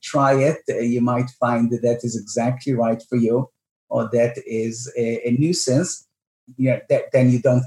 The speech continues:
get yourself into uh, buying it and then, and then regretting it and then making unwise decisions because you feel stuck, uh, and,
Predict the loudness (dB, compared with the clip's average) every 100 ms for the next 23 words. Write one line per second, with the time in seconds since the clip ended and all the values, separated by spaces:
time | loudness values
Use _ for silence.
0 | 0 -2 -2 -4 -2 -2 -2 -12 -10 -4
1 | -4 -4 -4 -2 0 -4 -8 _ _ _
2 | -8 -6 -6 -6 -4 2 2 2 0 -2
3 | -4 -4 -2 -4 -4 -8 -8 -8 -6 -6
4 | -8 -6 -4 -4 -4 -4 -4 -6 -8 -4
5 | -4 -4 -8 _ -10 -10 _ -6 -4 -8
6 | -6 -8 -10 -12 -4 -2 0 -2 -8 -10
7 | -10 -6 -6 -8 -14 _ -14 -10 -8 -6
8 | -6 -8 -20 _ _ _ _ _ -8 -8
9 | -10 -8 -8 -8